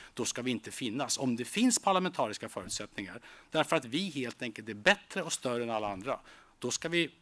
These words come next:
naturligtvis respektera våra väljares önskan att vi driver vår politik, eh, in i kaklet. Men jag tror inte det blir, kommer bli enkelt, absolut inte. Men vi kommer inte veta hur svårt det blir förrän efter valdagen.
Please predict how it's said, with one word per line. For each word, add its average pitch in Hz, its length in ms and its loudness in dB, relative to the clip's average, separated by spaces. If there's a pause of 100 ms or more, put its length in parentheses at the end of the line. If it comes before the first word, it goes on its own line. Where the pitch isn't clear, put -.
naturligtvis 139 800 2
respektera 123 600 0
våra 104 260 -4
väljares 107 500 -2
önskan 113 400 -6
att 98 60 -10
vi 101 100 -10
driver 110 320 -2
vår 104 140 -8
politik, 104 640 -8 (320)
eh, 113 220 -4
in 104 120 0
i 101 60 -6
kaklet. - 560 -6 (540)
Men 156 100 8
jag 143 140 6
tror 156 120 2
inte 151 100 4
det - 60 6
blir, 190 100 4
kommer 160 160 4
bli 131 100 4
enkelt, - 500 -4
absolut 143 440 -6
inte. 107 220 -8 (220)
Men 139 120 0
vi 139 80 4
kommer 139 240 2
inte 127 180 2
veta 160 420 -2
hur 247 160 8
svårt 98 300 2
det 101 80 -4
blir 90 220 -10 (140)
förrän 117 260 6
efter 113 280 -4
valdagen. 104 580 -6